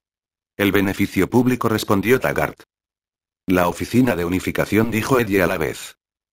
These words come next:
"¿Cuántos trenes han quedado suspendidos en el país durante las pasadas tres semanas?". En realidad, se apresuró a contestar Taggart,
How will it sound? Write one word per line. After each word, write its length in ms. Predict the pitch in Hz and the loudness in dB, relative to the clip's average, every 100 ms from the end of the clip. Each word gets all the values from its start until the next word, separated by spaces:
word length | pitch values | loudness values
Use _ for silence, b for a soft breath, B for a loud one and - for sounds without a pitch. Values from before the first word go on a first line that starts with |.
| _ _ _ _ - | _ _ _ _ 0
"¿Cuántos 420 | 117 135 120 104 | 2 2 0 0
trenes 280 | 110 104 101 | 2 2 0
han 120 | 117 | -2
quedado 400 | 117 92 117 123 | 0 2 2 2
suspendidos 680 | 110 98 92 80 85 85 95 | 0 -2 -2 -2 0 0 0
en 120 | 78 | -2
el 140 | 69 | -2
país 300 | - 76 80 | -2 -2 0
durante 420 | - 87 76 71 95 | 0 0 0 0 0
las 200 | 78 - | 0 0
pasadas 500 | 90 - 98 117 - | -2 0 0 -2 -2
tres 240 | 87 87 | -2 -2
semanas?". 600 | 80 76 110 110 113 - _ _ _ _ _ _ _ - | -2 0 0 -2 -6 -12 _ _ _ _ _ _ _ -4
En 200 | 101 98 | 0 2
realidad, 480 | 98 92 92 107 135 | 2 2 2 2 0
se 160 | - 117 | 0 0
apresuró 460 | 98 87 - 104 | 0 -4 0 0
a 60 | 87 | 2
contestar 560 | 101 85 73 - 98 | 0 0 -2 0 0
Taggart, 420 | - 71 95 107 | 0 -2 -2 -4